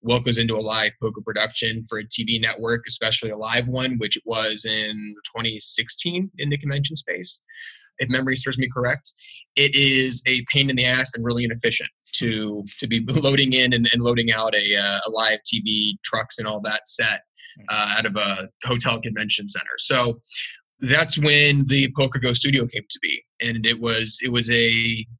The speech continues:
Speaker 1: a culmination of a lot of work by a lot of people, as Sean can certainly attest to, where we knew that we wanted to be in the poker streaming business and we knew we were gonna be in the poker streaming business for a long time to come. And given the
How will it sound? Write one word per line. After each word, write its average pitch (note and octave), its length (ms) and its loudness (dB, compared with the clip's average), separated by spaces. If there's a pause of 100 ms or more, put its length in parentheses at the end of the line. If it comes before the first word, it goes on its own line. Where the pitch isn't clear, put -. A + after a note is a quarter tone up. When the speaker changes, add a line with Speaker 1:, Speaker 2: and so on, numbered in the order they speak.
(500)
Speaker 1:
a C3+ 60 -6
culmination D3 600 2
of A#2+ 100 -2
a - 20 -2
lot B2 500 2
of A#2 160 -4
work B2 200 0 (100)
by A#2 140 -4
a A2 60 -6
lot A2 300 -4
of A#2+ 80 -8
people, B2 460 -4
as A2 100 -2
Sean A#2 260 -2
can A#2 120 -6
certainly A2 380 -6
attest - 460 -4
to, D3+ 280 -4 (400)
where A#2+ 400 4
we A#2+ 180 2
knew D#3 300 4
that C#3+ 160 0
we C3 160 4
wanted B2+ 240 0
to B2+ 80 -2
be B2 100 0
in B2+ 80 0
the B2 160 -6
poker B2 200 -4
streaming B2+ 340 -4
business B2 300 -2
and A#2 80 -2
we A#2+ 80 0
knew A#2 180 2
we A#2 80 -2
were C#3+ 160 0
gonna D#3 140 0
be A#2+ 100 0
in A#2 60 -2
the A2+ 120 -14
poker A2 160 -8
streaming A2 300 -8
business A2 260 -4
for A2+ 140 -8
a A2 80 -6
long A#2 260 -6
time A#2 160 -2
to - 160 -12
come. B2 380 -2 (400)
And A#2 500 4 (680)
given D3 480 2
the A#2+ 680 2